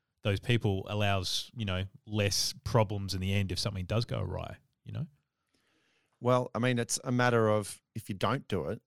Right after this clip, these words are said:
Speaker 2: what, what are the consequences?
Speaker 1: <laughs> Yes.
Speaker 2: And they're diabolical. I mean, I can't be in six venues in one night, and neither can my business partners. So it's, um, we just need to have the processes there, especially because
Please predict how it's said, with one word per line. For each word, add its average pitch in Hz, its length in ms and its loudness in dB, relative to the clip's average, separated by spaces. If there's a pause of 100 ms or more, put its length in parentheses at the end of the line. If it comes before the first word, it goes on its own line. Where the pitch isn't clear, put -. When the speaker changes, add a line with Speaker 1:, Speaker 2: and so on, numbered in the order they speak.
(640)
Speaker 2:
what, 92 280 -4
what 95 160 -4
are 87 60 -6
the 87 120 -8
consequences? - 800 -10
Speaker 1:
<laughs> - 40 -12
Yes. - 240 -4
Speaker 2:
And 95 260 -2 (380)
they're 110 180 0
diabolical. 107 880 2
I 98 100 -4
mean, 110 220 0
I 127 100 0
can't 120 320 -2
be 107 320 -2 (160)
in 98 240 -2
six - 320 -8
venues 95 560 -4
in 95 160 -6
one 90 200 -4
night, 87 340 -4 (280)
and 92 240 -6 (120)
neither 92 240 -6
can 98 200 -8
my 87 160 -6
business 107 360 -10
partners. - 360 -12
So 87 200 -4
it's, - 260 -6 (960)
um, 95 340 -4 (180)
we 120 100 -4
just - 240 -6
need 113 380 0
to 104 100 0
have 95 180 0
the 95 80 -6
processes 107 600 -4
there, 95 140 -2
especially 117 460 -4
because 101 460 -2